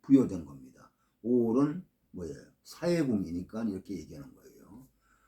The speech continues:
화급금 돼서 만들어졌다 이거죠. 그러면 경금은 오월에 의해서 쓰임이 형성된 겁니다. 오월의 경금이면 사회적 조건에 잘 부합한, 사회적 조건에 맞춰진 형태로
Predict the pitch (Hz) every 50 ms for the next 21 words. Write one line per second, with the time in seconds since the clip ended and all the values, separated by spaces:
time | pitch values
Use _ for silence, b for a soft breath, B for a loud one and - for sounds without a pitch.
0 | _ _ _ _ _ - - 175 185 - - 170 160 147 143 131 143 151 147 131
1 | - - - 110 104 - - - - - - - - - - - _ _ _ _
2 | _ _ _ _ _ _ - 156 170 175 180 175 143 - 120 139 147 143 131 143
3 | 147 156 143 120 107 127 139 147 151 160 156 165 160 147 127 123 127 120 104 -
4 | 143 160 151 - - 226 196 170 160 175 180 - - 185 180 165 156 165 147 123
5 | 98 90 - - - - - - - - _ _ _ _ _ _ _ _ - 110
6 | 131 143 156 165 175 175 185 196 180 - 127 123 127 123 117 117 98 87 87 101
7 | 120 127 120 95 - - _ _ _ _ _ _ _ _ - - - - 170 180
8 | 180 175 180 180 - - - 147 143 - 139 131 139 156 160 147 - - - 123
9 | 139 156 151 131 - - 110 110 104 - - - 101 95 - - - _ _ _
10 | _ _ _ _ _ _ _ - - - - - 131 143 147 151 156 151 151 143
11 | 165 160 - - - - 127 117 - - 131 127 139 156 165 156 147 107 87 -
12 | 92 - - - 131 143 - 160 143 123 127 117 104 101 104 107 127 165 196 208
13 | -